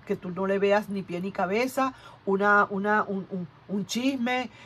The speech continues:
eh, un malentendido, lo que tú quieras. Suéltalo y ahora tú vas a ver, cuando tú sueltes,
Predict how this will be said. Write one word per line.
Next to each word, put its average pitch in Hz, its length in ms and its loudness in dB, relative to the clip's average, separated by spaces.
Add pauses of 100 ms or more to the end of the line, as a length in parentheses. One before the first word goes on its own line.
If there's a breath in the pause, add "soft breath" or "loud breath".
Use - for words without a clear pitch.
(120)
eh, 196 260 2
un 196 160 0
malentendido, 208 920 0 (120)
lo 214 180 2
que 208 120 0
tú 202 160 -6
quieras. 165 560 -6 (400)
Suéltalo 294 920 6 (440)
y 208 140 -2
ahora 196 500 4
tú 214 160 0
vas 240 180 4
a 247 80 6
ver, 240 380 4 (180)
cuando 185 280 0
tú 214 140 -6
sueltes, 254 680 4